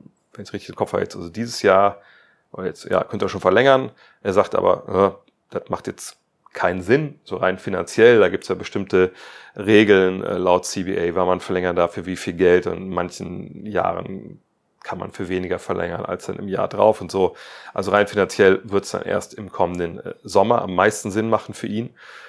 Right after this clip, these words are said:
Und das sagt er auch, „Nö, das macht jetzt keinen Sinn, deswegen reden wir erstmal gar nicht drüber, da können wir nächstes Jahr uns drüber unterhalten.“ Ist auch nachvollziehbar, dieses Jahr kriegt er ja auch seine schlanken, schlanken vierzig Komma sechs Millionen und selbst, keine Ahnung, wenn er jetzt irgendwie verletzen würde,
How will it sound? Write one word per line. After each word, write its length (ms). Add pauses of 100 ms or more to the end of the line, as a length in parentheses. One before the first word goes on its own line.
(320)
Und 340
das 80
sagt 220
er 100
auch, 260
„Nö, 180
das 120
macht 120
jetzt 120
keinen 180
Sinn, 120
deswegen 260
reden 180
wir 80
erstmal 220
gar 100
nicht 140
drüber, 180
da 80
können 160
wir 80
nächstes 300
Jahr 120
uns 140
drüber 320
unterhalten.“ 560 (640)
Ist 140
auch 80
nachvollziehbar, 840
dieses 340
Jahr 160
kriegt 280
er 340
ja 120
auch 280
seine 460
schlanken, 760
schlanken 540
vierzig 580
Komma 160
sechs 240
Millionen 500 (300)
und 400
selbst, 460
keine 180
Ahnung, 140
wenn 80
er 40
jetzt 120
irgendwie 160
verletzen 420
würde, 400